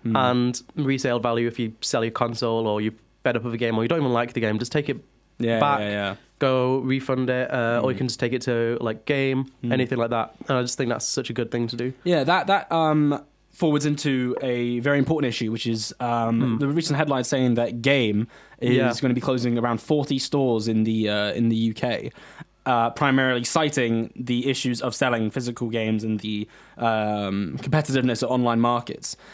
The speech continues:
Speaker 1: Um, what do you, how do you think this would really change the gaming industry as a whole?
Speaker 2: See, it's a tough one, that, because Game, I love Game. When you're a kid, you always go into Game, you
Speaker 1: Yes.
Speaker 2: look around the st-, shop, you get a game, which you probably didn't want, to be honest,
Speaker 1: <laughs>
Speaker 2: but,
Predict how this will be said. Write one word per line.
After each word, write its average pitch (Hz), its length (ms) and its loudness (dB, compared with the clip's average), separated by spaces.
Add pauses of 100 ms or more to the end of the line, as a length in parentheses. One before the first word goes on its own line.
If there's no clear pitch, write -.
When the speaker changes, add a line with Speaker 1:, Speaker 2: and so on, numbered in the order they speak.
(180)
Speaker 1:
Um, 135 420 2
what 190 180 0
do 240 60 -4
you, 226 120 -4
how 254 160 0
do 254 60 -2
you 233 40 -6
think 233 120 -2
this 190 140 -4
would 165 100 -4
really 156 160 0
change 135 580 2
the 131 80 -2
gaming 113 260 0
industry 110 240 -2
as 110 100 -2
a 104 40 -4
whole? 101 440 -4 (180)
Speaker 2:
See, 196 280 -2 (500)
it's 185 120 0
a 202 60 0
tough 240 260 0
one, 135 160 2
that, 123 120 2
because 147 300 0
Game, 202 480 2 (500)
I 165 80 2
love 175 200 2
Game. 123 180 2
When 180 120 2
you're 202 120 4
a 175 40 -2
kid, 110 320 -2 (120)
you 147 140 2
always 165 200 0
go 151 100 2
into 147 180 -2
Game, 117 320 2
you 123 60 0
Speaker 1:
Yes. 147 100 4
Speaker 2:
look 160 140 -2
around 151 160 2
the 143 80 0
st-, - 240 -6
shop, 113 300 0
you 131 80 0
get 156 220 4
a 147 100 0 (160)
game, 120 320 2
which 117 100 0
you 139 80 -2
probably 214 200 4
didn't 127 340 -2
want, 113 220 0
to 123 60 -2
be 117 100 0
honest, 139 300 2
Speaker 1:
<laughs> 123 60 4
Speaker 2:
but, 110 140 -2